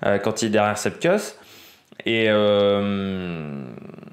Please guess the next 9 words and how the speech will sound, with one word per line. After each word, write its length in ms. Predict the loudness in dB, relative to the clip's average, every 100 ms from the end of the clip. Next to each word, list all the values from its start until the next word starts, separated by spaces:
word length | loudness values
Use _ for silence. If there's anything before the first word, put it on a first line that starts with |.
| -20 -18 -18 -20 -20 -20 -20 -20 -20 -8
et 100 | -4
ça, 220 | 0 4 2
c'est 180 | 2
quand 240 | 0 -2 0
il 80 | 0
est 60 |
pas 140 | 2 2
bien. 260 | 0 -2 -8 _ _ _ _ _ _ _ _ _ _ -16
C'est 240 | -2 0